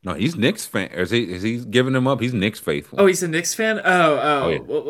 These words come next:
Speaker 2: oh,
Speaker 1: He
Speaker 2: the
Speaker 1: might have been trying to plant some garbage.
Speaker 2: May-, maybe, yeah, he was planting garbage then, 'cause that's what he was
Speaker 1: But
Speaker 2: saying. I thought he was a
Speaker 1: Stephen
Speaker 2: Nets
Speaker 1: A had this
Speaker 2: fan.
Speaker 1: Oh, no. He's, he's Knicks faithful.
Speaker 2: Oh,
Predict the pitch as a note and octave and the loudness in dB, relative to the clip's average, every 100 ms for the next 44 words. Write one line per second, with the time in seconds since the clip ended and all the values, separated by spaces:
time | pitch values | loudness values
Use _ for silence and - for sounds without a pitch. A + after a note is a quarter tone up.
0 | D#3+ F3+ D#3+ G2+ G#2+ F#2+ F2 F#2+ E2+ - | 0 0 0 2 4 4 2 -2 -2 0
1 | F#2+ F2 E2+ F#2+ G2+ D#2+ - - D#3 D#3 | -2 -2 0 4 4 2 -10 -6 -6 0
2 | F3 F#3+ F3+ G#3+ F#3 F3 F3 - F3+ F3 | 0 0 2 2 2 -2 -6 -8 -6 -4
3 | E3 A2+ C#3+ E3+ B3 D#3 A2 - B2 A2 | -8 -8 -2 0 0 -2 -10 -10 -12 -12
4 | C3 C#3 D3 G3 D3 D#3+ F#3 C#3 - F#3 | -14 -8 -4 -4 -4 -4 -2 -4 -2 -2
5 | F#3 G2 C2+ C#3+ D#3+ - E3 F#3 D3+ C#3 | -2 -6 -16 -18 -16 -10 -2 0 0 -2
6 | C#3 D3+ D3 D3+ D3+ A2+ C3+ D3+ E3 _ | -2 -2 -2 -4 -6 -8 -12 -16 -20 _
7 | _ _ _ _ _ - D#2 D#2 B1+ A#1+ | _ _ _ _ _ -6 -4 -4 -8 -12
8 | - _ _ E2 E2 D#2+ D#2+ D#2 D#2 - | -20 _ _ -6 -4 -4 -4 -8 -10 -20
9 | - _ _ _ _ _ _ _ _ _ | -20 _ _ _ _ _ _ _ _ _
10 | - E2+ E2 E2 - - D#2 - - E2+ | -8 -6 -4 -4 -6 -6 -6 -6 -18 -20
11 | - E3 D#3+ - | -10 -6 -6 -8